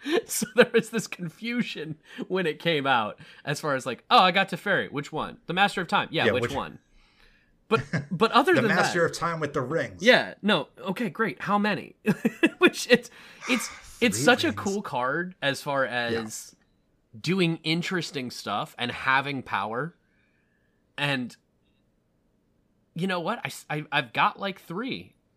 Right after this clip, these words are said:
Speaker 1: and I think I run one of 'em. And I, I should, I should really look into that in the future.
Speaker 2: If you're in a blue deck and you have creatures and you can protect this,
Speaker 1: Mm-hmm.
Speaker 2: um, this is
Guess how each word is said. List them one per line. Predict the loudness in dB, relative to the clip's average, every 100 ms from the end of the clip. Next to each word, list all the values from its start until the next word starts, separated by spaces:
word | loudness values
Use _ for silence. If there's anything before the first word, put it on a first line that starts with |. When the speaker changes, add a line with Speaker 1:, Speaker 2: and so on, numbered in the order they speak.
| -6
Speaker 1:
and | -2
I | 0 -2
think | -6 -8 -6
I | -4
run | -4 -4 -4 -4
one | -4 -4
of | -6
'em. | -12 -20 _ _ _ _ _ _ _ _ _
And | -6 0
I, | 0 0 -8
I | -8
should, | -10 -14 -16
I | -12
should | -10 -12 -12
really | -10 -10
look | -10 -12
into | -12 -14
that | -16
in | -18
the |
future. | -20 -20 -20 -20 _ _ -6
Speaker 2:
If | -4 0
you're | 2
in | 2
a | 0
blue | 2 4
deck | 4 2 0 -2 -6 -8 _ _ _ _ _ _ -8
and | -6 -4 -6 -10 -14 _ -10
you | -4 0
have | 2 2 0
creatures | -2 -2 0 -2 -4 -8
and | -6
you |
can | -4 -6
protect | -8 -10 -10 -6
this, | -2 -2 -2 -6 -12
Speaker 1:
Mm-hmm. | -12 -12 -12 _ _ _ _ _ -14
Speaker 2:
um, | -12 -12 -14 -18 -20 -20 -20 _ _ _ _ _ _ _ _ -18
this | -4 -2 -2 -4
is | -8 -6 -6 -6